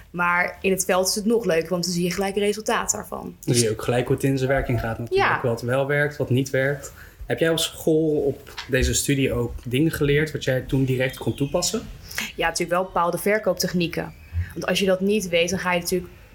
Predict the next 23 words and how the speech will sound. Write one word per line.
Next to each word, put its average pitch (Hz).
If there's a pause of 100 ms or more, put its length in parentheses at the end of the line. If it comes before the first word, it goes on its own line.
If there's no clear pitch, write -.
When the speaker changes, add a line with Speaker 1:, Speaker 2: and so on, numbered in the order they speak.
(140)
Speaker 1:
best 196
wel 180
blank 190
in. 190 (680)
Maar 170 (220)
door 196
die 190
verkooptechnieken 190
gaat 185
het 185
wat 185
makkelijker 190
en -
dan 190
snap 190
je 202
ook 196
wat 185
er 185
aan 190
de 185
hand 240
is. 160